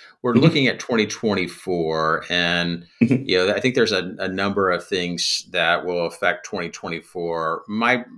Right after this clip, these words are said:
Speaker 1: my prediction for the three D printing industry is I think we, we bottom out in terms of, we're, we're a growing industry overall, but I think we had some plateauing of equipment sales, but we're gonna pick back up.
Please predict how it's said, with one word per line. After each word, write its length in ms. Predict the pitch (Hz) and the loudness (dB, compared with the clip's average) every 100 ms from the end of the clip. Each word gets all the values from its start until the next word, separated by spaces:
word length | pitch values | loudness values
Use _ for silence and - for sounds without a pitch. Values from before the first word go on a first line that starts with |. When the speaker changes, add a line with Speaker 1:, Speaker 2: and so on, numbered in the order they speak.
| - | -10
Speaker 1:
my 160 | 127 139 | -2 0
prediction 600 | 139 113 101 98 - 92 | 0 0 0 -2 -4 -8
for 180 | - 92 | -8 -8
the 100 | 87 | -8
three 220 | 92 90 | -6 -8
D 60 | 85 | -4
printing 260 | 107 92 | -2 -2
industry 420 | 87 87 87 92 87 | -4 -4 -6 -4 -4
is 80 | |
I 80 | 101 | -2
think 160 | 123 110 | -2 -2
we, 200 | 107 104 | -2 -2
we 100 | 117 | -2
bottom 380 | 110 90 90 85 | 2 2 2 2
out 380 | 87 90 90 - | 0 0 -2 -6
in 140 | 90 | -8
terms 380 | 85 92 87 87 | -6 -6 -6 -2
of, 240 | 87 85 101 | -2 -4 -4
we're, 160 | 104 | -2
we're 160 | 120 110 | 0 2
a 40 | |
growing 340 | 131 127 98 95 | 4 6 4 2
industry 460 | 104 107 - 98 | 0 0 0 0
overall, 520 | 92 85 85 87 90 | 0 0 0 2 2
but 100 | 87 | 0
I 60 | 85 | -2
think 160 | 87 95 | -2 -2
we 80 | |
had 240 | 87 87 82 | 0 0 -2
some 120 | 82 | -6
plateauing 680 | - 80 - 90 87 87 85 | -4 -4 -2 -2 0 -2 -4
of 80 | 82 | -6
equipment 400 | - 90 90 - | -4 -6 -6 -6
sales, 460 | 90 87 87 - _ _ - _ _ _ | -2 0 -2 -4 _ _ -20 _ _ _
but 200 | 104 92 | 0 0
we're 200 | 101 117 | 4 4
gonna 200 | 117 107 | 4 0
pick 280 | - 117 104 | 0 -2 0
back 300 | 90 85 - | 0 0 2
up. 320 | 110 98 92 | 2 2 0